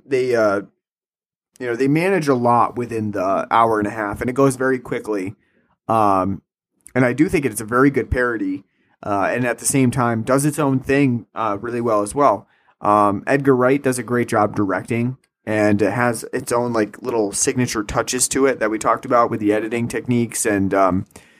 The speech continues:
you know, some of the fast-paced cuts that s-, make it stand out from, from other films of, uh, its, its type. Um, so, you know, very well done, great zombie film,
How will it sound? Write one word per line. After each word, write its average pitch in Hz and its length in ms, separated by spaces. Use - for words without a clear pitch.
you 110 180
know, 104 60
some 127 180
of 117 80
the 104 80
fast-paced 113 720
cuts - 460
that 98 320
s-, - 180
make 135 280
it 131 60
stand 120 340
out 113 240
from, 110 380
from 113 200
other 107 140
films 110 380
of, 107 180
uh, 101 260
its, - 360
its - 180
type. 139 360
Um, 107 460
so, 120 400
you 139 160
know, 113 220
very 139 380
well 131 240
done, 123 400
great 135 320
zombie 117 320
film, 107 480